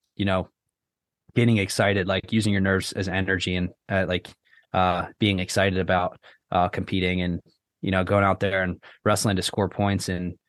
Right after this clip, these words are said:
uh, to dominate rather than trying to win a close match. Uh, when you focus on winning close, when you tr-, focus on winning more than you focus on, like, wrestling hard and wrestling enthusiastically,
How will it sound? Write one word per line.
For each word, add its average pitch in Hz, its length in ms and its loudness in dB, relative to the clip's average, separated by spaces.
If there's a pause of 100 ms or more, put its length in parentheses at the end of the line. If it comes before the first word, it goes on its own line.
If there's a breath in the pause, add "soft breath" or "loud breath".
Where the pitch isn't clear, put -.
(200)
uh, 92 180 4
to - 120 -4
dominate 95 480 2
rather 92 280 2
than 92 300 -4
trying 95 280 0
to 90 60 -2
win 92 160 0
a 90 60 -2
close - 280 -4
match. 95 380 -2 (400 soft breath)
Uh, 90 160 2
when 92 140 -2
you 98 60 0
focus - 380 0
on 90 180 2
winning 98 260 2
close, 95 320 -2
when 98 160 -4
you 98 80 0
tr-, - 200 0
focus - 300 0
on 101 120 2
winning 104 260 4
more 98 160 4
than 92 100 0
you 92 80 0
focus - 360 -2
on, 92 260 0 (340 loud breath)
like, 92 240 0 (160)
wrestling 101 360 0
hard 95 340 4
and 92 120 0
wrestling 95 260 0
enthusiastically, 98 840 0